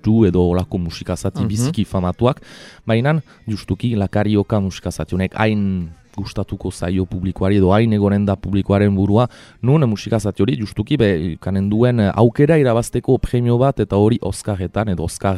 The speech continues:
Speaker 1: eh, bakizu, Estado Batuetan nun emaiten diren, eh,
Speaker 2: Mhm.
Speaker 1: holako, eh, holako zizerkadura txiki horiek, eta erraiteko zuzira aktore berena, zuzira
Speaker 2: Bai.
Speaker 1: musika zati berena, eta justuki Lakariokak ez du irabaziko, baina justuki ukanen du aukera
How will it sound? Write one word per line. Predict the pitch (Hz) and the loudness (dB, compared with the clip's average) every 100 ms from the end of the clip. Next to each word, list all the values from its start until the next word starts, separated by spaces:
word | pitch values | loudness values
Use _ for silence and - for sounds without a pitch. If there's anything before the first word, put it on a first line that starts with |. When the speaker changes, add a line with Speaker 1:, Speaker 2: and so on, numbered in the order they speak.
| 90 | -2
Speaker 1:
eh, | 80 - - - 90 | -6 -8 -20 -20 -20
bakizu, | - - 95 | -16 -6 -6
Estado | - 87 85 | -4 -6 -4
Batuetan | 82 80 82 87 | -6 -6 -4 -4
nun | 87 82 | -4 -4
emaiten | 78 85 78 | -6 -8 -8
diren, | 82 82 | -6 -6
eh, | 78 - | -6 -10
Speaker 2:
Mhm. | 143 120 104 90 | -10 -10 -8 -8
Speaker 1:
holako, | 80 - 85 78 78 | -8 -2 0 0 -2
eh, | 80 - - | -4 -8 -8
holako | 92 90 90 | -6 -4 -4
zizerkadura | - 85 87 87 87 | -6 -8 -6 -4 -4
txiki | 85 - | -8 -6
horiek, | 90 92 101 | -2 -2 -2
eta | 85 85 | -4 -8
erraiteko | 82 87 87 | -8 -8 -8
zuzira | 87 - 85 | -8 -6 -6
aktore | - 85 87 | -4 -2 -2
berena, | 87 92 | 0 -2
zuzira | 92 90 - 82 82 80 78 | -4 -6 -8 -6 -4 -2 -2
Speaker 2:
Bai. | - 104 | -2 -2
Speaker 1:
musika | 92 87 | -2 -4
zati | - - | -6 -6
berena, | 82 85 101 - _ | -4 -2 -4 -8 _
eta | - - | -6 -2
justuki | 98 - 101 123 | -4 -4 -4 -2
Lakariokak | 104 101 98 98 95 127 - - - - | -2 -2 -2 -2 0 -2 -2 -20 -12 -6
ez | 95 | -2
du | 135 | 2
irabaziko, | 135 120 117 113 - 143 | 2 2 0 -4 0 2
baina | 113 117 131 | 2 2 0
justuki | 110 - 101 113 | -2 -6 -6 -4
ukanen | 110 95 104 | -2 0 2
du | 101 | 0
aukera | 95 95 117 | 0 0 0